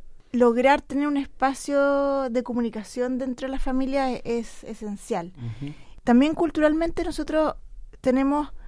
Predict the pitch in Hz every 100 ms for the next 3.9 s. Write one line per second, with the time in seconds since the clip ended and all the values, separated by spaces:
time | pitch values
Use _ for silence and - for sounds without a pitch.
0 | - - - - - 220 220 226 214 247
1 | 262 269 269 269 269 247 233 240 254 240
2 | 247 247 254 240 285 - 226 262 277 294
3 | 339 370 - - 262 269 277 302